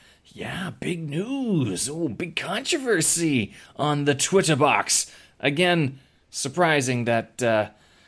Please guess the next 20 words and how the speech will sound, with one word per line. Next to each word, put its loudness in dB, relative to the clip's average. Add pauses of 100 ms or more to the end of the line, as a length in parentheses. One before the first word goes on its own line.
(440)
so -8
many, -2
uh, -2
well, -6
I -4
guess 0
it -4
was -8
the -4
foreign 0
ministry -2
that -2
was -6
kinda -6
like, -4
<sighs> -14
"Tisk, -14
tisk, -12
Mister -10
Musk. -10